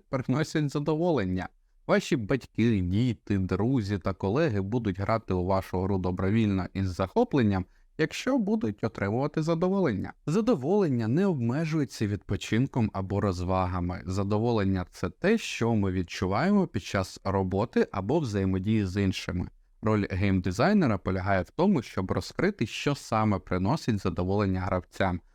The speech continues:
та побудувати навколо цього відчуття гру. Великий внесок у дослідження того, чому ігри приносять задоволення, зробила Ніколь Лазаро. У описі до цього відео наведено посилання на її експертну доповідь, де описані результати її дослідження.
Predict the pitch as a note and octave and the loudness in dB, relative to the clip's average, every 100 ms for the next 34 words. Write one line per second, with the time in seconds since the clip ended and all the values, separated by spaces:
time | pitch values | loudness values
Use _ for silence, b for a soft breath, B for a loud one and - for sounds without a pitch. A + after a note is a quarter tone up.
0 | _ - A3+ A#3 D3 A2 G#2+ G2 F#2 A#2+ | _ 0 0 2 -2 -2 -2 0 2 0
1 | F3+ G#2 F#2+ F2 - A2 B2 G2 - F#2+ | 0 0 0 -2 0 2 2 0 -2 0
2 | G2 G2 F#2+ - F#2 F#2+ - - - - | 2 2 0 -2 -2 -2 -4 -8 -6 -4
3 | F#2+ F2+ F#2 F2 - G#2+ A#2+ C#3+ D3 B2+ | -4 -2 -2 -2 -4 -4 0 2 2 2
4 | B2 C3+ B2 A#2 - A#2 A2+ - B2+ A2 | 2 2 0 -4 -2 -2 -2 0 0 2
5 | A2 G#2+ G#2 A#2+ G2+ A#2+ B2+ - A2 G#2+ | 2 0 0 -2 0 0 0 -2 0 2
6 | A2+ A#2 A#2 G2+ G2+ G#2+ G#2+ G#2+ G#2 G2 | 2 0 0 -2 -4 -2 0 0 -2 -2
7 | G2 F#2+ G#2 F#3 A#3 D3+ G#2 F#2+ F#2+ A#2 | -2 0 2 2 2 2 0 -2 -2 0
8 | D3 A2 F#2+ - A2 G#2+ F#2 G2 F#2 G2+ | 0 0 -2 0 0 0 0 -2 0 0
9 | F#2+ F2+ E2 - - G2+ G2+ G2 - F#2+ | 0 -2 -8 -10 -4 -2 0 -2 -2 -2
10 | F#2 - G2+ F#2+ C#3 G#3 D3+ G2 F#2+ G2+ | -2 -2 0 2 2 2 2 2 2 2
11 | C#3+ C3 A2 G2 - G2 G2+ G2+ G2 F#2 | 2 0 0 -4 -4 0 2 2 2 2
12 | F#2 F#2 F#2+ F2+ - - F#2+ - F#2+ A2+ | 0 0 0 -2 -6 -4 -4 -2 0 0
13 | A3+ E3 A2 - b b D3+ A3 F3+ - | 2 2 0 -2 b b 2 2 2 0
14 | A#2+ - G#2 G2+ F#2+ F2+ F2+ E2+ D#3 - | -2 0 0 2 2 0 -2 0 -2 0
15 | F#2+ F2+ G2 F#2+ - G2+ G2 - F2 - | 0 0 0 -2 -2 0 0 0 -4 -4